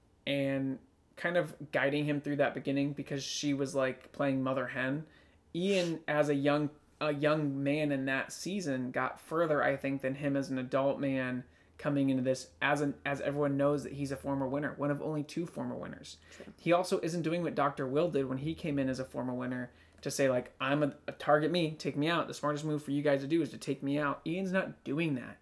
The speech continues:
Speaker 1: Ian is actually playing the game, which I think is, is more, um, of a target to, like, say, like, it's a smaller target than what Will did. Will made his target so big that no one could see it. But Ian's,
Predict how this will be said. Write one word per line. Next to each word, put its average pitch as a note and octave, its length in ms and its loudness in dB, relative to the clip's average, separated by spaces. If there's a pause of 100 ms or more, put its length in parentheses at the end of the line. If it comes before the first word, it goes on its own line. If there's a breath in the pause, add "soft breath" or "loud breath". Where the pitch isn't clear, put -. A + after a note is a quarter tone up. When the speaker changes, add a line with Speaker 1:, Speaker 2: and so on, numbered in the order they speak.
(120)
Speaker 1:
Ian D#3+ 220 0
is D3+ 120 0
actually C#3+ 300 0
playing C#3+ 240 0
the C#3 60 0
game, C#3 300 0 (280 loud breath)
which D3+ 160 0
I D3 60 2
think D3+ 180 -4
is, C#3+ 140 -4 (180)
is C#3+ 180 0
more, D3+ 480 2 (320 loud breath)
um, C3+ 520 -2 (380)
of C#3+ 100 0
a C#3+ 40 -2
target D3+ 540 4
to, D3+ 100 -2
like, C3+ 180 2
say, C#3 180 0
like, B2+ 220 2
it's - 120 -4
a D3+ 40 -2
smaller F3 340 2
target D#3 320 2
than C#3+ 100 0
what C#3+ 120 2 (360)
Will C#3+ 300 4
did. E3 360 2 (300 loud breath)
Will E3+ 200 2
made D#3+ 180 0
his C#3+ 140 -2
target C#3 320 -2
so D#3+ 260 2
big D3 220 4
that C#3 100 0
no C3+ 140 -2
one B2+ 120 -4
could B2 140 -8
see - 220 -8
it. - 160 -10 (320 soft breath)
But - 180 -6
Ian's, E3+ 360 -2